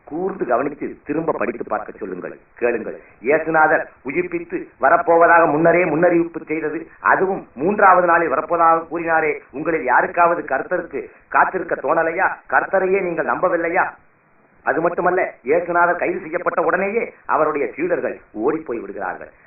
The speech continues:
அவர் உயிர்ப்பித்ததை கண்ணால் கண்டீர்களா? செத்ததாவது உண்மையா?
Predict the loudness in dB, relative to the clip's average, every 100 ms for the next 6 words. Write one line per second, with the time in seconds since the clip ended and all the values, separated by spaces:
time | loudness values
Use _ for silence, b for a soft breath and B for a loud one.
0 | b 2 2 0 -4 -4 -4 -2 -2 -2
1 | -4 -2 2 4 2 -2 -4 0 0 0
2 | -6 _ -4 0 4 6 6 4 -2 0
3 | 2 2 0